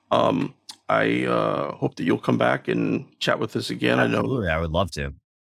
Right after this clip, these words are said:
Speaker 1: I know, uh, I know Giovanni was really looking forward to, uh,
Speaker 2: Yeah.
Speaker 1: to chatting you up, and, uh, we'll, uh, we'll make sure that he, uh, he comes in when, when we have the, uh, the next episode. I'm not sure what we'll end up, uh,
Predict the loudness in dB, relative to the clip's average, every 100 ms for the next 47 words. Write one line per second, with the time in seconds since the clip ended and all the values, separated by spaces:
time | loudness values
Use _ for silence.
0 | _ 0 4 4 4 4 2 0 -2 -2
1 | 0 0 0 0 0 0 -2 -4 -4 0
2 | 0 0 -4 -4 -2 -2 -4 -4 -4 -2
3 | 0 0 0 -4 -6 -4 -2 -2 0 2
4 | 0 -4 -8 -6 -4 -4 -4 -6 -20 -20
5 | _ 0 4 4 4 4 4 4 2 2
6 | 4 2 0 0 0 -2 -2 -2 0 2
7 | 2 2 2 0 -4 -6 0 0 0 0
8 | 0 0 2 2 2 0 0 0 0 -4
9 | -2 0 0 0 -2 -8 _ _ _ _
10 | _ -4 -2 0 -4 -2 -2 0 2 2
11 | 0 0 0 -2 -2 -4 -2 -6 -8 -4
12 | -2 -2